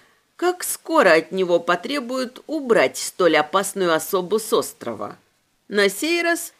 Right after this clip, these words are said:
я без труда добралась до нужного коридора. Никто не спешил на ночное свидание, да и признаниями в любви сомнительного свойства не разбрасывался. Напротив, дом был тих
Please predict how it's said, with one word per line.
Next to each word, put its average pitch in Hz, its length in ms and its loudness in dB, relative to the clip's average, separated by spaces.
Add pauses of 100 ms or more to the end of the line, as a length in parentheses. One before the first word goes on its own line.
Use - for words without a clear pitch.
(120)
я 294 260 0
без 277 220 -2
труда 202 400 0
добралась 208 540 4
до 185 160 2
нужного 196 420 0
коридора. 151 640 -2 (380)
Никто 302 400 -6
не 330 160 -2
спешил 277 540 0
на 165 100 2
ночное 175 500 -2
свидание, 127 800 -4 (320)
да 226 160 -8
и 330 160 -4
признаниями 226 920 0
в 160 120 -4
любви 175 400 -4
сомнительного 147 840 -2
свойства 262 720 -6
не 254 220 -6
разбрасывался. 120 1000 -4 (540)
Напротив, 180 800 -2 (340)
дом 247 420 2
был 196 240 4
тих - 500 -8